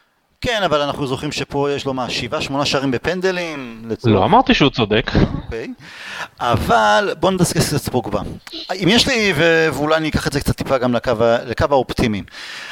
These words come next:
Speaker 1: אה, גבי ואני לא סובלים את פוגבה, אביעד, אתה היית יותר סבלני אליו עד, אה, נקודה מסוימת בעונה שעברה. אני חושב שכולנו מסכימים ש-,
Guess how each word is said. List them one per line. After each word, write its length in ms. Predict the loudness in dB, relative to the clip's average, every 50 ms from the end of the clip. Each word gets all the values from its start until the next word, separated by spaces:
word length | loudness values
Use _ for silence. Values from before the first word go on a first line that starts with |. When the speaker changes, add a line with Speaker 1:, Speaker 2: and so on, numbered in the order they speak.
| -16 -16 _ -16
Speaker 1:
אה, 680 | -14 -10 -6 -2 0 2 4 4 4 6 6 6 4 4 2 0 -2 -4 -8 -4
גבי 340 | 0 0 0 0 0 -4 0 2
ואני 300 | 2 2 2 2 0 2
לא 100 | 2 2
סובלים 340 | 2 2 0 2 2 2 0
את 80 | 0 2
פוגבה, 720 | 2 0 2 2 2 4 4 6 6 6 6 6 6 4
אביעד, 260 | 4 4 4 4 4
אתה 160 | 2 2 2
היית 180 | 2 2 2 2
יותר 300 | 2 2 4 4 2 2
סבלני 560 | 2 2 4 4 4 4 2 2 4 2 2
אליו 340 | 4 6 6 6 6 6 4
עד, 240 | 4 4 2 4 4
אה, 100 | 4 4
נקודה 340 | 4 2 2 0 2 2 4
מסוימת 400 | 2 2 2 4 4 4 4 4
בעונה 300 | 4 4 4 6 4 4
שעברה. 400 | 4 4 4 2 4 2 2 2 0 -2 -8 -12 -14 -12 -12 -12 -12 -14 -16 -20 -20 _ _ _ _ _ _ _ _ -4 0
אני 100 | 0 2
חושב 120 | 2 2
שכולנו 340 | 2 2 2 4 4 4 4
מסכימים 380 | 2 2 2 4 4 4 4 4
ש-, 80 | 4